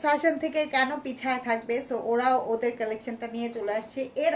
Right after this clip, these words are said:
আগে আমাদের যে লুলুসার প্যাটার্নের যেই, আহ, সাদাবাহারটা আসছিল সেটা তো একদম, আহ, অলমোস্ট স্টক আউট হয়ে গেছে। আর আমাদের কাছে মনে হয় দুই এক পিস আছে, তাও সেটা কি জানেন,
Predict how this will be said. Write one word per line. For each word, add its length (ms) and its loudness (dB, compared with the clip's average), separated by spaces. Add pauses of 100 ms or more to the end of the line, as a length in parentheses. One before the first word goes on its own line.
আগে 240 -2
আমাদের 480 -4
যে 120 -6
লুলুসার 540 -2
প্যাটার্নের 580 -2
যেই, 260 -6 (460)
আহ, 320 4
সাদাবাহারটা 600 2
আসছিল 400 -2
সেটা 300 -6
তো 240 6 (1600)
একদম, 520 2 (260)
আহ, 560 2
অলমোস্ট 520 6
স্টক 440 6
আউট 200 6
হয়ে 180 8
গেছে। 400 6 (380)
আর 280 2 (160)
আমাদের 320 4
কাছে 380 0 (1700)
মনে 240 -2
হয় 220 4
দুই 120 -2
এক 220 4
পিস 160 0
আছে, 340 2 (120)
তাও 260 4
সেটা 240 -4
কি 240 -4
জানেন, 340 -2